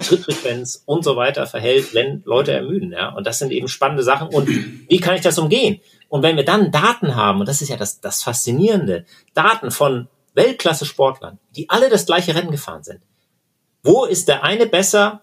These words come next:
als der andere? Haben wir schon Indikatoren, wieso der eine abgehängt wird und der andere nicht? Und wir haben schon die Power-Tests.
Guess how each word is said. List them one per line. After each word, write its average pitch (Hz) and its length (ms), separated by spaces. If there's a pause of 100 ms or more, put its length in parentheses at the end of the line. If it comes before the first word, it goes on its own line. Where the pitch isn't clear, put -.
(120)
als 165 220
der 180 100
andere? 147 500
Haben 208 240
wir 240 100
schon 170 200
Indikatoren, 196 800 (840)
wieso 135 260
der 170 160
eine 208 240
abgehängt 175 400 (220)
wird 180 240
und 151 240 (340)
der 156 140
andere 180 220
nicht? 220 240
Und 117 260
wir 135 100
haben 180 140
schon 175 180
die 160 80
Power-Tests. 180 680